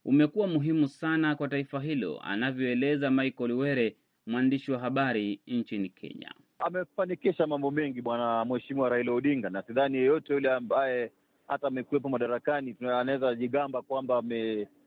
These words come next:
Speaker 2: ametawala na kuleta mafanikio hapa na pale. Maanake ukiangalia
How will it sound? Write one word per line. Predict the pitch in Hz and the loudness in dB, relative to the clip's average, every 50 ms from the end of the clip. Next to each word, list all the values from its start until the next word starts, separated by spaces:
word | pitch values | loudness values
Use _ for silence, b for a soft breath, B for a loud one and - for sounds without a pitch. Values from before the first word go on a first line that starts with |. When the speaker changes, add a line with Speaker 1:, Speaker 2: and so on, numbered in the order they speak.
| _ _ _ | _ _ _
Speaker 2:
ametawala | - 120 120 123 123 - - 143 127 135 143 151 156 156 156 151 139 123 123 131 143 151 170 - - | -4 -2 -2 -2 -4 -2 0 0 2 2 2 0 0 -2 -4 -4 -4 -4 -4 -4 -4 -4 -6 -10 -10
na | 127 123 120 120 117 113 113 113 110 - _ | -8 -6 -4 -2 -2 -2 -2 -4 -4 -6 _
kuleta | 123 117 113 120 139 139 - 135 | -8 -6 -2 0 0 0 0 -2
mafanikio | 123 127 120 - - _ 131 123 123 123 - - - 147 139 131 127 | -2 -2 -4 -4 0 _ 0 0 0 -6 -10 -4 -2 0 2 2 2
hapa | 131 139 - 135 127 | 0 0 0 0 -2
na | 123 120 | -2 -2
pale. | - - 151 147 135 120 98 92 | -2 -2 -2 -2 -2 -4 -6 -6
Maanake | 104 110 131 131 - 139 | -6 -4 -4 -4 -6 -4
ukiangalia | - 135 131 131 127 127 131 151 170 160 135 127 - | -2 -2 -2 0 0 -2 0 2 0 0 0 -2 -6